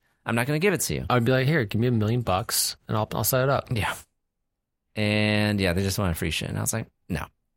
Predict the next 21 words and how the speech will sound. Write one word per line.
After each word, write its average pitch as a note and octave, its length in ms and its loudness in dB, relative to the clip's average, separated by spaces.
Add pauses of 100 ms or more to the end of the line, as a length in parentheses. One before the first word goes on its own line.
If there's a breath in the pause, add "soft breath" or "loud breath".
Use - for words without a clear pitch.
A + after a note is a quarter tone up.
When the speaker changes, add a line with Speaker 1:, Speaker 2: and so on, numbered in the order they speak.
(260)
Speaker 1:
you're G#2 120 -2
not F#2+ 80 -2
gonna F2+ 80 -2
suck E2+ 180 0
Speaker 2:
Be A#2+ 60 0
Speaker 1:
me A#2+ 80 4
Speaker 2:
like, A#2+ 60 4
Speaker 1:
into B2 120 0
Speaker 2:
"Hey, D3 100 4
Speaker 1:
that." A#2 40 2
Speaker 2:
we're A#2 80 2
gonna A#2+ 80 2
do A#2+ 80 2
this A2+ 80 0
at A2+ 100 -4
Parlor B2 320 -2
Pizza A2 560 0 (480)
Speaker 1:
<laughs> - 460 0
Speaker 2:
on D3+ 180 4
the D#3 80 4
street." C3 540 4